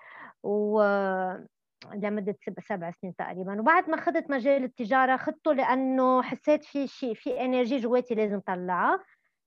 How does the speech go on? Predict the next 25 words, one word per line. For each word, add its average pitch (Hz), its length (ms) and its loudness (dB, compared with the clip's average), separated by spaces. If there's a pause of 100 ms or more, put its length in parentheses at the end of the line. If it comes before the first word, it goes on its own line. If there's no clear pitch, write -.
(140)
كان 330 240 4
براسي 311 400 2
إني 262 200 0
خوض 262 320 -4
هالمجال 233 600 0
والحمد 285 340 0
لله 214 180 2
طلعت 269 340 2
ناجحة 233 320 -4
فيه. 247 260 -12 (1080)
لمن 233 420 2
قربت 330 480 4
على 311 120 6
التصنيع 302 480 0
حسيت 330 440 0
إنه 285 200 2
إسا 294 200 0
أحلى 339 360 6
وأحلى. 247 460 2 (280)
شريت 277 440 2
ال-، 247 300 4
الماتيار 226 640 4
بريمير، 247 760 0 (420)
آه، 202 560 2
التصميم، 277 1040 2